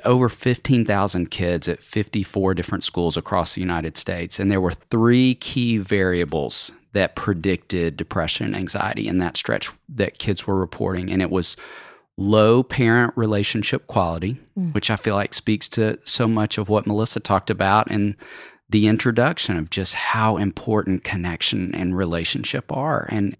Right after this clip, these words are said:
Speaker 1: the fact that those findings revealed that first, I think, just confirms that. The second was low structure of days, which is exactly what you're speaking to, and, and all the ways that I heard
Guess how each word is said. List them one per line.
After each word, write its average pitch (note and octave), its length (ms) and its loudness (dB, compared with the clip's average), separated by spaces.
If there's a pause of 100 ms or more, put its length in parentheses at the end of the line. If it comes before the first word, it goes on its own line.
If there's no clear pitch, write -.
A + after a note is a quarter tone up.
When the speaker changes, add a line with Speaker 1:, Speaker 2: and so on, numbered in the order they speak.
Speaker 1:
the G2+ 80 -4
fact - 320 0
that - 140 0
those F#2+ 180 0
findings F#2 500 -2
revealed F2 540 0 (560)
that F#2+ 180 4
first, - 480 2
I G#2+ 80 -2
think, G2+ 220 -4
just - 200 -2
confirms F2+ 540 -2
that. F2 320 -2
The F#2 140 0
second - 440 2
was F#2 400 4 (480)
low G2+ 220 4
structure G#2+ 480 2
of A#2 140 2
days, G#2 360 2
which G#2 200 -4
is F2 100 -4
exactly F#2+ 560 -2
what F#2+ 200 0
you're F#2+ 140 -2
speaking F#2+ 480 -4
to, G#2+ 320 2
and, G2 300 0
and G2+ 240 0
all G#2+ 220 6
the A2 80 6
ways G2+ 320 4
that F#2+ 120 2
I F#2 140 4
heard F#2 380 0